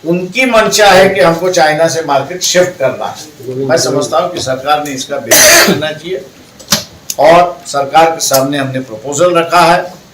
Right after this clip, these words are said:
अगर सरकार इस प्रपोजल को नहीं स्वीकारती है तो हम अगर सरकार में आए तो इस प्रपोजल को लागू करेंगे और कपास की जो इंडस्ट्री है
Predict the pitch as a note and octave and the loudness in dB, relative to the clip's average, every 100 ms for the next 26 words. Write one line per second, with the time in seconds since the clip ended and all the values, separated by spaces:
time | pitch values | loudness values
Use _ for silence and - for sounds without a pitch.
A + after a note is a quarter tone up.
0 | - F3 G3+ F3 E3+ - F3+ F3+ - E3 | -4 2 2 2 0 2 0 0 -4 -6
1 | D#3+ E3 E3 E3 E3 D#3 F3+ G3 - - | -2 -2 -2 -4 -8 -4 -4 -4 -10 -18
2 | - - - D#3 D#3+ D#3+ E3 D#3+ C#3+ B2 | -20 -14 -10 -10 0 2 2 -4 -4 -2
3 | A#2+ - - - - A#2+ C3 F#3 G3 F3+ | -2 -6 -16 -20 -20 -10 -2 2 2 2
4 | F3+ D#3+ D3+ D3+ D#3 D3 C#3+ C3+ A2+ - | 2 0 -2 0 -2 0 0 0 -2 -6
5 | - - - - - E3+ E3+ E3 D3 C#3+ | -16 -20 -20 -20 -12 -4 -4 -2 -6 -6
6 | D3+ D3+ - D#3 C3 B2+ C3+ F#3 F3+ D3+ | -6 -6 -8 -6 -2 -2 -2 -4 -2 -2
7 | D3 C#3+ B2 C3 - - - - - - | -2 -4 -8 -8 -16 -20 -20 -20 -20 -6
8 | - E3+ - - - - - _ - - | 2 2 0 -10 -20 -20 -20 _ -20 -20
9 | - _ - C3+ E3 F3+ - F3+ E3+ E3 | -20 _ -6 -2 0 0 0 -4 -4 -4
10 | C#3+ B2+ C3+ - G#3 F3 D3+ | -4 -2 -2 -4 0 2 2